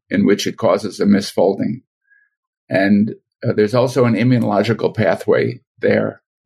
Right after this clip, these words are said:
where the exposure to this molecule in the gut could cause activation of inflammation in the brain. And this inflammation is an important part of Alzheimer's, Parkinson's, and A L S.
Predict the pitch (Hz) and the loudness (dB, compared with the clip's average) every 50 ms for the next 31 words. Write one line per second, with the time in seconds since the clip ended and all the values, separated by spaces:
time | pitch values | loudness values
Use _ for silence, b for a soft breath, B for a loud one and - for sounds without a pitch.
0 | _ - 101 98 92 92 92 98 95 98 98 95 92 92 92 107 - - _ _ | _ -8 -2 0 2 2 2 0 0 -2 -2 0 0 -2 -2 -4 -8 -10 _ _
1 | _ _ - - - - - - 127 131 135 123 123 107 - - 104 - 101 98 | _ _ -4 -4 -4 -4 -2 0 2 2 2 2 0 -2 -2 -2 -2 0 -2 -2
2 | - 113 98 98 110 117 120 120 120 113 98 87 80 87 90 90 - - 95 90 | 0 -2 0 0 0 0 0 0 0 0 0 0 0 0 0 0 0 0 0 0
3 | - - - b b b b b - - - - - - 101 101 - - 80 - | 0 -2 -8 b b b b b -6 -6 -6 -4 -4 -4 -4 -2 -2 -2 -2 -2
4 | - - 113 107 104 104 110 - 107 85 95 101 95 - - - 101 101 87 98 | -2 -4 -2 0 0 0 0 -2 -4 -2 -2 -2 -2 -2 -2 -2 0 0 0 0
5 | - - 107 90 - - - - 120 127 139 131 120 117 117 113 - B B B | 0 0 0 0 0 -2 -4 -2 0 0 2 2 2 0 -2 -4 -8 B B B
6 | B B B B B 98 101 98 104 - - 113 123 120 - 117 107 110 110 113 | B B B B B 0 0 0 0 0 0 0 0 0 0 0 2 2 2 2
7 | 120 - 117 107 - - - 110 104 104 104 101 - 107 104 107 - 113 110 - | 0 0 -2 -2 -2 -2 -2 0 0 0 0 0 0 0 0 0 0 -2 -2 0
8 | 107 101 95 - - 90 95 87 - - _ - - 104 117 113 - - 107 104 | 0 0 2 2 0 0 -2 -2 -4 -8 _ -2 0 0 0 0 0 -2 -2 0
9 | 104 98 101 - - _ - 113 110 - - 110 107 - - - 113 123 - - | 0 -2 -2 -4 -6 _ -2 -2 -2 0 0 0 0 0 0 -2 -2 -2 -2 -2
10 | 110 104 110 110 95 95 110 113 113 113 107 104 - - - | 0 0 2 2 2 0 0 0 0 -2 -2 -4 -6 -12 -16